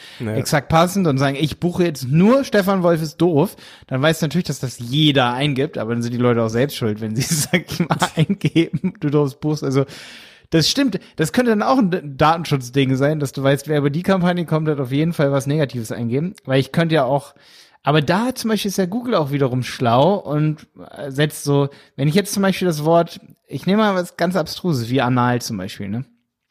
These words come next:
Speaker 2: Wenn ich jetzt das Wort anal habe und das gibt jemand ein, weil er irgendwas hat,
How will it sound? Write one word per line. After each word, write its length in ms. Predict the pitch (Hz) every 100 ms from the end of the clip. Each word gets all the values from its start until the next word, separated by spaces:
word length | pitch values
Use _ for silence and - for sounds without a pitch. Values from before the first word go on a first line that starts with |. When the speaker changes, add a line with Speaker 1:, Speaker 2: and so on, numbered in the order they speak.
| -
Speaker 2:
Wenn 140 | 127
ich 60 | 139
jetzt 180 | 143 -
das 120 | 123
Wort 160 | 143 131
anal 400 | 131 135 185 160
habe 300 | 131 143 165
und 180 | 127
das 260 | 131 - -
gibt 160 | 139 139
jemand 280 | 135 127
ein, 400 | 117 139 139 185 147
weil 120 | 127
er 220 | 127 117 _ -
irgendwas 380 | 190 233 208 170
hat, 240 | 135 -